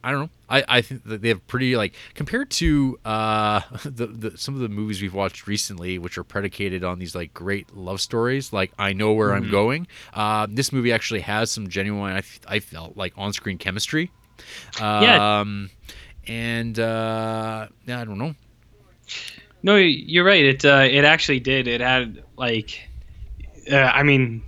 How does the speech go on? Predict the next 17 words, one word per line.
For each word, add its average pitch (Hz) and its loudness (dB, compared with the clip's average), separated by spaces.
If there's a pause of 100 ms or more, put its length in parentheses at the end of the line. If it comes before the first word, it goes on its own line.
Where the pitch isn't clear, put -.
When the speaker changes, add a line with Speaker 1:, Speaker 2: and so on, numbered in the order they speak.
Speaker 2:
must 123 2
have 139 4
been 139 6
good 127 8
actors 127 2 (240)
if 113 -10
this 131 0
dude 131 4
was 120 4
a 110 8
gay 110 2
boy 131 6
and, 113 2
uh, 107 2
he 117 4
was 120 4
still, 123 2